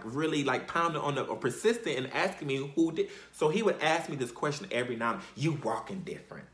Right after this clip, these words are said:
"I'm walking different." Trust me, I wasn't walking different.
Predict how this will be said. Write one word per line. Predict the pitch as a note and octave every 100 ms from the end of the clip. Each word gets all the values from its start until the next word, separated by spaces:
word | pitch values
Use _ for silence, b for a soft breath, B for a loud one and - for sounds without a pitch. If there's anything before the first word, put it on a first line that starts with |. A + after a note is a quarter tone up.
| _ -
"I'm | G4+ A3+
walking | F3+ - G4+ - F#3+
different." | B2+ A#2 - G2 G2+ - - - _ _ _ _ - -
Trust | G3 D#3 G#2
me, |
I | G2+
wasn't | G2 G2+ F#2+
walking | F#2+ F2
different. | E2 - -